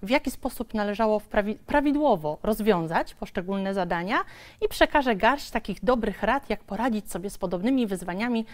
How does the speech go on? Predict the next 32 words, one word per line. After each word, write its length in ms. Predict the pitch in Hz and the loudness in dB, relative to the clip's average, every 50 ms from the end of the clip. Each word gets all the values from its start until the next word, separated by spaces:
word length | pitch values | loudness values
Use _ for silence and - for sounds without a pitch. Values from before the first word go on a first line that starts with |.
| - - - - _ _ | -16 -20 -20 -20 _ _
podczas 480 | - 262 - - - - 220 220 - - - | -2 -2 -2 0 -2 -2 -2 -2 -4 -8 -6
rzeczywistego 840 | 202 190 214 202 - 190 170 175 - - - 214 190 175 170 170 - - - | -4 -2 -2 -2 -2 -4 -4 -6 -4 0 0 0 2 2 -2 -2 -4 -8 -12
egzaminu. 580 | - 180 170 185 185 180 175 156 156 147 147 - - - - - - - - | -10 -6 -4 -2 -2 0 0 -2 -4 -4 -8 -10 -14 -18 -20 -20 -20 -8 0
Dasz 280 | 190 190 285 285 - - | 4 6 6 6 4 2
radę, 460 | 247 247 262 294 285 226 247 233 - | 4 4 4 4 4 4 2 2 0
ostatnia 480 | 208 196 - - 285 285 - 240 214 202 | 0 -4 -2 0 -2 0 2 0 -2 0
prosta 440 | - 240 196 160 - - - 214 | 0 0 0 0 2 2 2 2
przed 260 | 202 - - 214 - 196 | 2 0 -4 -6 -4 -4
egzaminem 540 | 190 196 202 202 254 320 320 285 262 247 247 - | 0 0 2 4 4 4 4 4 2 0 -2 -4
ósmoklasisty 380 | 330 320 - 247 226 - - 165 - - 226 214 - - 185 190 190 - - - - _ | -2 0 0 0 0 0 -4 -6 -6 -6 -8 -8 -6 -6 -6 -6 -6 -8 -16 -20 -14 _
z 60 | 180 180 | -2 0
języka 460 | 202 202 208 202 220 226 - 202 196 | 2 2 2 0 0 0 0 0 0
polskiego. 640 | - 175 180 - - - - 165 156 151 151 - - | -2 -6 -8 -8 -8 -6 -6 -4 -4 -4 -8 -8 -6
Zapraszam 500 | - - 208 - - 311 302 - 254 226 | -2 -2 0 4 4 4 6 6 2 2
Was 160 | 196 202 190 - | 2 0 -2 0
serdecznie. 580 | - 190 180 165 175 - - - - - - - - - | -2 -4 -2 -4 -6 -8 -8 -10 -12 -12 -14 -16 -16 -4
Przed 240 | - - 247 - 214 | -2 -2 -2 -2 -2
egzaminem, 560 | 180 185 214 196 233 311 370 330 226 196 196 | -2 0 0 2 4 4 4 4 2 2 0
słuchajcie, 260 | - 202 202 - 240 | 0 -2 0 0 -2
czasami 360 | - 214 - 247 247 240 233 | -2 -2 -2 0 0 2 2
dopada 320 | 196 202 - 240 220 220 214 | 0 2 2 2 2 2 0
nas 180 | 214 196 - | 0 -2 -4
taka 220 | - 190 - - 185 | -6 -4 -2 -2 -2
pustka. 500 | - - 240 233 - - - - 170 156 | -2 -4 -4 -4 -4 -6 -4 -2 -2 -2
Wydaje 320 | 170 170 202 202 208 208 | 0 2 2 2 2 2
nam 140 | 208 208 214 | 0 -2 -2
się, 120 | - - | -4 -4
że 120 | 190 185 185 | -4 -2 -2
my 140 | 185 185 185 | -2 -2 -2
niczego 500 | 190 190 214 233 254 - 269 226 220 208 | 0 0 0 0 0 0 -2 -2 -2 -4
nie 120 | 202 196 | -4 -6
potrafimy, 680 | - 202 - 214 190 - - 170 156 147 156 160 175 | -8 -6 -8 -8 -8 -6 -8 -8 -6 -6 -6 -8 -10